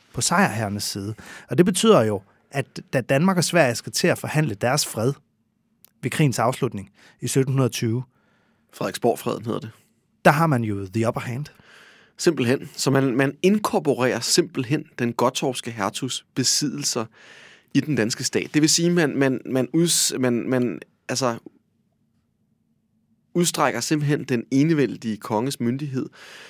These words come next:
Speaker 2: også over de gottorpske besiddelser i hertugdømmerne. Det vil sige, at man altså ud over det her gottorpske sikkerhedsproblem, øh, man plyndrer, øh, den store gottorpske kunst-, kunstsamling nede på Gottorp Slot.
Speaker 1: Ja, det var det, vi nævnte i indledningen også, ikke?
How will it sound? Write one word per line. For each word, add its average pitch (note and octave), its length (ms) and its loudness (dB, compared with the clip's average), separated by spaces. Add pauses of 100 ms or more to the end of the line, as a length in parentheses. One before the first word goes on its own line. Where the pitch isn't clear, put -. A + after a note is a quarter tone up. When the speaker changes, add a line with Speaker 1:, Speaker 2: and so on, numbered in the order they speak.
(200)
Speaker 2:
også C3 280 0
over A#2 180 2
de B2+ 120 -6
gottorpske A#2 600 -2
besiddelser A#2+ 580 -4 (180)
i C#3+ 60 -6
hertugdømmerne. - 600 -6 (1600)
Det G3 100 2
vil G3 80 4
sige, G3 380 2
at A#2 100 0
man C3 140 2
altså B2+ 200 0
ud F3 200 2
over F#3 180 4
det C#3 100 -4
her C#3+ 100 -2
gottorpske C3 560 -2
sikkerhedsproblem, D3+ 840 -2 (420)
øh, A2+ 260 4
man G#2+ 140 0
plyndrer, C#3+ 580 2
øh, C3+ 280 2
den A2 120 0
store C3 240 2
gottorpske A#2 420 0
kunst-, C3+ 300 0
kunstsamling A#2+ 520 2
nede A#2+ 160 2
på - 100 -8
Gottorp A#2 320 -2
Slot. B2 280 0 (160)
Speaker 1:
Ja, C#3+ 100 6
det D#3+ 120 6
var D#3 60 10
det, C#3+ 140 6
vi C#3 60 2
nævnte C3 260 4
i B2+ 40 6
indledningen B2 440 2
også, C#3+ 200 2
ikke? E3+ 160 -2